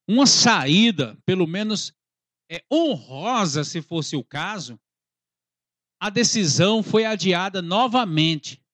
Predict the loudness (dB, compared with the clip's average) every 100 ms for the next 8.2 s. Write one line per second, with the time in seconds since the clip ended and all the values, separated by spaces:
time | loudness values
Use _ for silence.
0 | _ _ _ -6 -6 -6 -8 0 2 2
1 | 0 -4 -6 -6 -8 _ 6 6 6 2
2 | 0 2 2 0 0 -6 -8 -12 -16 _
3 | _ -4 -2 0 0 -2 2 4 4 2
4 | -2 -6 _ _ 2 4 4 4 2 0
5 | -2 -2 -2 -2 2 4 4 0 -6 -6
6 | -4 -2 0 0 0 -2 -4 -2 -4 -4
7 | -6 4 8 8 6 4 4 0 -2 -2
8 | -4 -12